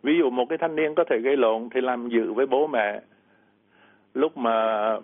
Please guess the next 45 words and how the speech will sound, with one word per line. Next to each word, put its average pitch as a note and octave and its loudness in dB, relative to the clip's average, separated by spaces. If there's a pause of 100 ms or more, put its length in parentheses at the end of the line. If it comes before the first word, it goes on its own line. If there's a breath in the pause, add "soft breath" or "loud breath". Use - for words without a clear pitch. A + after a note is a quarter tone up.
(220)
bố C#3 2
mẹ, A2 -2
à, A2 -8
ép D3+ 2
buộc A#2+ 0
mình A#2+ -4
phải G#2+ -4
thi C3+ 0
vào A2+ 2
trường A#2 -2
y C3 2
đi. C3+ -2
Ví D3 -2
dụ G#2+ 2
như A#2+ 0
anh B2 0
chàng G#2+ -2
đó A2+ -2
muốn B2+ -4
đi B2 -2
học G#2+ -2
cái B2+ -2
gì, A2 0
đi A#2 0
học F#2+ -4
về G#2+ 0 (160)
âm A#2+ -6
nhạc, G2+ 0
nhưng B2 -8
mà G2 -4 (460 loud breath)
bố A#2+ 0
mẹ F#2+ 0
muốn B2+ -4 (920)
anh B2 -4 (100)
phải F#2 2
học G2+ 0
thật B2 -4
nhiều A#2 0
hơn C3 0
nữa G#2 -2
để G2 0
đi A#2+ 0
thi B2 0
và G2 0
đi A#2+ 0